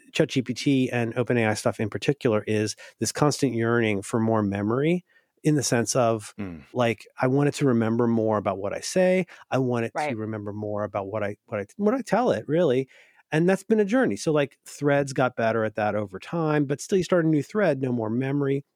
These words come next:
Speaker 1: Then it got
Speaker 2: Yeah.
Speaker 1: custom instructions, which has been mostly real good. And then when G P Ts came along, of course, for somebody like me, this was practically made for how my brain works. Uh,
Speaker 2: Yeah.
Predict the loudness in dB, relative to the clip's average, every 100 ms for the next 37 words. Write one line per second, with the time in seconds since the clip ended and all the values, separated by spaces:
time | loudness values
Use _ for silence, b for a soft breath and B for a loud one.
0 | -2 0 0 -2 -4 -4 -6 -4 -2 -2
1 | -2 -4 -4 -6 -8 -8 -6 -4 -4 -4
2 | -4 -4 -2 -2 0 -2 -4 B B B
3 | -2 2 2 0 -2 0 2 0 2 0
4 | 0 -2 -4 -6 -10 b b -6 0 2
5 | 2 2 0 -6 -6 -4 0 2 4 4
6 | 4 2 2 4 4 2 0 b _ _
7 | _ 0 4 2 0 -6 -2 0 0 -6
8 | -4 -2 0 2 2 2 2 -2 -8 _
9 | _ -4 -2 0 -2 -2 -4 -6 -8 -10
10 | -16 _ -20 -20 _ _ _ _ _ _